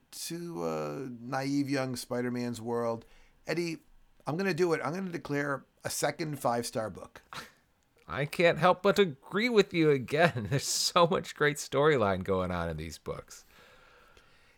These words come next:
Speaker 1: Eddie, yesterday we had a big reveal in the, you know, in the real world. Do you remember?
Speaker 2: Uh, I don't recall. Help me out, James B.
Speaker 1: It was in Pennsylvania with Punxsutawney Phil.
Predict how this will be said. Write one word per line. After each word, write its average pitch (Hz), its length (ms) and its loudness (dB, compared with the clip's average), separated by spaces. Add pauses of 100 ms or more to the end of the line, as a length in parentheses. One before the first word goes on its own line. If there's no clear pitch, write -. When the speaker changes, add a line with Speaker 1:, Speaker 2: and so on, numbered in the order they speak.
(160)
Speaker 1:
Eddie, 196 320 -2 (540)
yesterday 202 640 0
we 147 180 2
had 131 280 -2
a 120 140 -2
big 131 540 -4
reveal 98 840 -8
in 104 140 -12
the, 95 240 -10 (100)
you 123 120 -12
know, 98 40 -10
in 104 120 -10
the 104 80 -8
real 95 260 -8
world. 80 340 -14
Do - 80 -8
you 120 60 -4
remember? 123 300 -8 (920)
Speaker 2:
Uh, - 800 -2
I - 360 0
don't - 220 8
recall. 151 540 6
Help 165 160 6
me 123 80 6
out, 101 160 6
James 87 240 -2
B. 85 140 -8
Speaker 1:
It 117 120 -2
was 113 220 -6
in 123 160 -2
Pennsylvania 127 760 -4
with 117 220 -6 (160)
Punxsutawney 123 500 -4
Phil. 160 280 -6